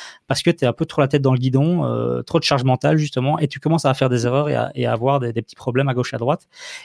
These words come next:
Et c'est là, en fait, aussi, souvent, que le, le déclic a lieu chez les photographes, c'est ils se rendent compte à ce moment-là, « Mais il y a quelque chose qui va pas, je suis pas organisé comme il le faut. »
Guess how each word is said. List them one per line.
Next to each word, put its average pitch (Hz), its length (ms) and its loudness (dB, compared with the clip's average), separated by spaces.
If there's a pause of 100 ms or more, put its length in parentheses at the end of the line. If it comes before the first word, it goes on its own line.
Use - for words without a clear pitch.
Et 180 80 6
c'est 180 160 2
là, 185 160 6
en 185 80 6
fait, 180 220 4
aussi, 160 220 2
souvent, 156 280 0
que 127 140 -8
le, 120 480 -4
le 127 240 -2
déclic 151 360 0
a 139 60 0
lieu 143 180 2
chez 143 140 -4
les 127 60 -2
photographes, 135 420 -4
c'est - 120 -6
ils 120 40 -2
se - 80 -8
rendent 143 160 -4
compte 170 180 -2
à 139 40 0
ce - 80 -6
moment-là, « 135 240 2
Mais 127 80 0
il - 20 -2
y 117 40 -2
a - 20 -8
quelque - 140 -12
chose 147 120 -8
qui 135 60 -6
va 120 80 2
pas, 175 120 -4
je - 60 -2
suis 135 80 -2
pas 165 120 0
organisé 143 360 2
comme 127 160 -2
il 123 80 0
le 117 60 -2
faut. » 175 280 -2